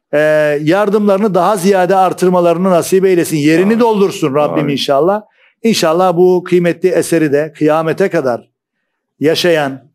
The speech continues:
Speaker 1: kıyamete kadar hizmet eden bir eser olarak Rabbim muhafaza eylesin.
Speaker 2: Amin.
Speaker 1: Biz, e, bu eseri yaparken, e, çok uğraştık, çok, e,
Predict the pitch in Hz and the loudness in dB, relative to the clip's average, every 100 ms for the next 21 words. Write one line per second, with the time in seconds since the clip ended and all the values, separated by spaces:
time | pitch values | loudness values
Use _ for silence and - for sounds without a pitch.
0 | _ _ _ _ _ - 143 156 175 185 | _ _ _ _ _ -6 -2 0 0 -2
1 | 196 180 147 156 180 156 151 185 165 160 | 0 0 -2 -2 -2 0 -2 0 0 0
2 | 151 170 151 117 _ _ _ _ 185 160 | -2 -2 -4 -8 _ _ _ _ 0 2
3 | 160 165 160 160 180 165 156 151 127 147 | 0 -2 -2 0 0 0 -2 -2 -2 -2
4 | 170 143 123 117 170 175 85 82 - _ | 0 0 -2 -2 -2 0 -2 -4 -12 _
5 | _ 202 190 - - 170 160 156 156 151 | _ -2 -2 -6 -10 -6 -4 -2 -4 -6
6 | 156 139 175 185 170 180 180 180 175 175 | -8 -6 -2 0 0 2 2 2 0 -2
7 | - 175 170 - _ _ _ _ _ 139 | -2 -4 -4 -14 _ _ _ _ _ 0
8 | 139 135 139 143 143 135 202 - 196 - | 2 2 0 0 -2 -6 -6 -2 -2 -2
9 | 180 170 180 156 - 156 - 196 - - | 0 2 2 0 -4 -6 -2 -2 -2 -8
10 | 156 143 139 139 135 131 | -4 0 2 2 0 -4